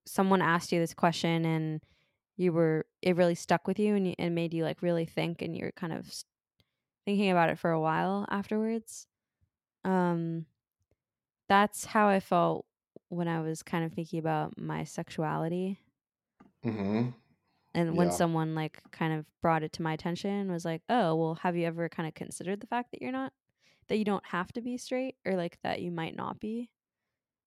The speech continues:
Speaker 1: Um,
Speaker 2: It's
Speaker 1: I thought I w-, it stuck with me, and I did ha-,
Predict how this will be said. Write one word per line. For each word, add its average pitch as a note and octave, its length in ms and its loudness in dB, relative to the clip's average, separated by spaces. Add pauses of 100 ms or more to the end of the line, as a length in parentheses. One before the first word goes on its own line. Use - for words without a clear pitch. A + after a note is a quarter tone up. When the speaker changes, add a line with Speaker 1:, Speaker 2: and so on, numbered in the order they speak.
(260)
Speaker 1:
Um, D#3 640 -4 (1200)
Speaker 2:
It's C3+ 260 0
Speaker 1:
I D#3+ 560 2 (160)
thought F#3+ 380 8
I F#3 200 8
w-, F3 260 4
it F#3 160 2
stuck F#3+ 200 2
with F3+ 80 -4
me, F3+ 100 0
and E3 100 0
I D#3+ 80 0
did F3 240 0
ha-, F3 160 -2